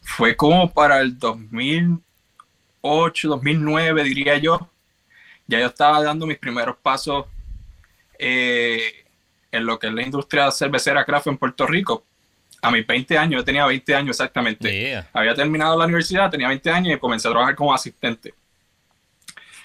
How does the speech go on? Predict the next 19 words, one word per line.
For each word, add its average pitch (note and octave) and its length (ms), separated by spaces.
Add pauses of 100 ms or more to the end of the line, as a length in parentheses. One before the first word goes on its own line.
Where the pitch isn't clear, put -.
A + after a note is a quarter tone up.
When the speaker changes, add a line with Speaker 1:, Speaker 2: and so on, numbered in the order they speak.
(280)
Speaker 1:
Am, A#2+ 480 (640)
pues C3 160
empiezo C3 360
ahí, D4 400
yo C3+ 140
digo, D3+ 260
"Pues, B2+ 280 (220)
mano, F#3+ 320
ahora C3 180
mismo F3 220
yo E3 140
me D#3 100
hago F3+ 220
tanto F3 400
de E3+ 100
mesero, F3 560
si C3 240
tú B2+ 200
puedes D#3 540